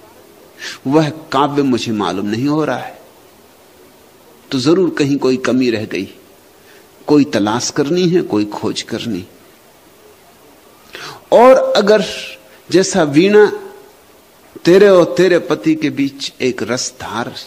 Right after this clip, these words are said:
निर्मित हो रही, यह भी तेरे बच्चे देख सके, तो वे भी इस रसधार को अपने जीवन में दोहराएंगे, अपने संबंधों में दोहराएंगे। इसलिए भी मैं कहता हूं, कोई सन्यासी घर छोड़ के ना जाए।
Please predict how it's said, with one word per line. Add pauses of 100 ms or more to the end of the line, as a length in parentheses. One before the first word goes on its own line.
(140)
निर्मित
हो
रही, (380)
यह
भी
तेरे
बच्चे
देख
सके, (680)
तो
वे
भी (140)
इस
रसधार
को
अपने
जीवन
में
दोहराएंगे,
अपने
संबंधों
में
दोहराएंगे। (1600)
इसलिए
भी
मैं
कहता
हूं,
कोई
सन्यासी
घर
छोड़
के
ना
जाए।